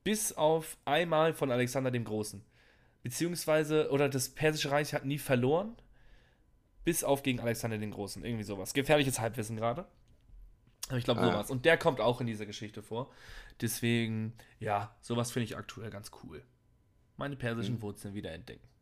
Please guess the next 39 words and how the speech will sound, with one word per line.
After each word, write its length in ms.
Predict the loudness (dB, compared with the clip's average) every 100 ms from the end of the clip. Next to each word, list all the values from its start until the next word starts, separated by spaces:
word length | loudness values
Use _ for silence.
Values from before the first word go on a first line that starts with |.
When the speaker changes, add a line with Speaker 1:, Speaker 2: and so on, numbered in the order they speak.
| _ _ _ _
Speaker 2:
Hat 100 | -8
das 120 | -4
irgendein, 460 | 0 2 4 2 2
äh, 240 | 2 2
gab's 180 | 0 -2
irgendeinen 200 | 2 4 8
Auslöser 400 | 8 8 2 0
dafür, 400 | -2 -6 -6 -2
oder 240 | 0 2 0
ist 80 | 6
das 20 | 8
Speaker 1:
Ja. 160 | 8
Speaker 2:
einfach 340 | 6 0 -2 -4 -6 -16 -18 -20 -18 0
Speaker 1:
Schön, 300 | 12 12 12
dass 180 | 8 6
du 60 |
fragst. 580 | 0 2 2 0 -8 -10 _ _ -2
Ähm, 840 | 0 2 0 -2 -6 -6 -8 -10 _ -10 -10 -20 _ 0
meine 260 | 6 8 6
Fam 320 | 8 8 8
war 100 | 6
jetzt 140 | 4
gerade 180 | 0 -2
in 80 | 0
Iran. 360 | -2 -2 -4 -6 _ _ _ _ _ -6
Und 380 | 0 2 0 -2
eigentlich 220 | -2 0
sollte 180 | -2 0
ich 60 |
ja 80 | 0
auch 180 | 0 -2
mitkommen, 540 | -6 -2 -2 -2 -6
aber 280 | -4 0 2
irgendwie 360 | 0 -2 -4 -4
bin 160 | -2
ich 100 | -4
da 120 | -4 -4
nicht 180 | -4
mitgekommen, 640 | -4 -4 -2 -2 -2 -6